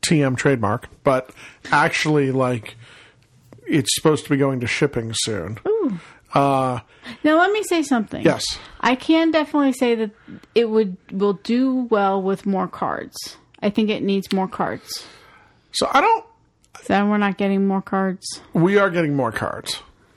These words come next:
Speaker 1: And my understanding is the cards can mix in,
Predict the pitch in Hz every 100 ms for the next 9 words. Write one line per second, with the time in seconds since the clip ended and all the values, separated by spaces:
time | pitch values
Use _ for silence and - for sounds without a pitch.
0 | - 160 160 160 160 156 156 160 196 220
1 | - 214 196 185 170 160 135 147 - 160
2 | 147 - - 180 175 190 185 175 - 139
3 | 127 131